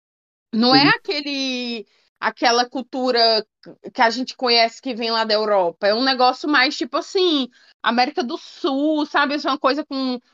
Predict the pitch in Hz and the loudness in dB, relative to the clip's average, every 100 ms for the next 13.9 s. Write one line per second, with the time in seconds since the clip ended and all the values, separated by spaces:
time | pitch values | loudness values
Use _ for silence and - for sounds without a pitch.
0 | _ _ 277 285 - - 302 208 214 226 | _ _ 2 2 2 0 0 2 2 4
1 | 262 247 269 269 269 269 285 285 262 269 | 2 0 -6 -4 -2 -2 -6 -8 -8 -8
2 | 254 240 247 - 302 - 254 226 262 254 | -4 -2 -2 -4 -10 -6 -4 -2 -2 -4
3 | 247 247 254 294 - 294 247 - - - | -4 0 0 0 -2 -4 -4 -8 -20 -8
4 | 233 247 285 247 277 147 143 233 - - | -4 0 2 4 4 4 2 2 0 -2
5 | 226 233 233 240 233 226 214 220 214 208 | 0 4 6 4 0 0 0 2 0 -2
6 | 247 262 277 269 254 240 220 208 208 190 | -2 -2 -2 -4 -6 -4 -4 -4 0 2
7 | 185 170 - 175 202 208 214 208 196 185 | 2 0 -6 -6 0 2 2 0 -2 -2
8 | 233 240 220 208 247 226 202 - _ - | -2 -2 -2 0 0 0 -4 -4 _ -20
9 | _ - 302 330 381 359 339 440 - 392 | _ -2 0 2 0 0 0 -2 -6 -6
10 | 381 - 302 311 285 294 302 294 330 339 | -6 -4 -4 -2 -2 -4 0 2 2 0
11 | - 320 339 320 302 339 403 302 330 370 | -4 -4 0 2 2 2 -2 0 2 2
12 | - 302 - 285 285 247 240 233 233 254 | 0 -8 -6 -6 2 2 2 0 -2 -4
13 | 233 247 302 349 302 294 294 - 247 | 0 0 0 -2 0 2 0 -2 -6